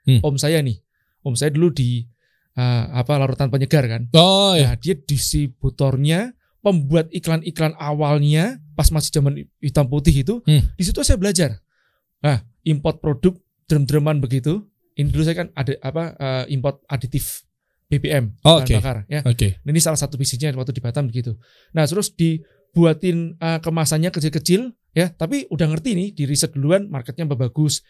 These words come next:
Speaker 2: M S D S-nya apa, material sheet, data sheet, produknya berkualitas lah ya. Nah, terus sudah, ini kita susun saluran distribusinya, ya. Kalau sekarang kan nggak ada saluran distribusi, nggak jelas,
Speaker 1: Iya.
Speaker 2: ya kan?
Speaker 1: Oke.
Speaker 2: Nah, jadi kan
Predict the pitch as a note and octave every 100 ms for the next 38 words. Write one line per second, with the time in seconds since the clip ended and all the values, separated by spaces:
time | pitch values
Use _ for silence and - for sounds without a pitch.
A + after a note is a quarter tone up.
0 | _ - C3+ C3 C#3+ C3 B2+ C#3+ C#3+ C3
1 | C#3 C3+ C3 B2+ A#2+ B2+ - B2+ B2+ A#2+
2 | A#2 _ _ _ _ - C3+ D3+ D3+ B2+
3 | C#3+ C#3+ E3 B2 A#2 B2 A#2 _ _ -
4 | D3+ - _ _ _ _ A3 B3 B3 C3+
5 | - _ F#3+ C#4 - A3 B3 A3 - B3+
6 | A#3 G3 G3 E3 D3+ C#3+ C3 - D3+ C#3
7 | E3+ - _ _ _ _ _ F#3+ E3+ -
8 | F3 D#3 A#3 C4 A3 - D#3 D3+ D#3 E3
9 | - _ _ D3+ - D#3+ D3+ D3 C3+ C3+
10 | C3+ B2 A#2 C#3 - B2 D#3+ - - -
11 | B2 A#2 A2 D#3+ G3+ - - C#3+ C#3 -
12 | D#3 C#3+ C3+ F3 A#3+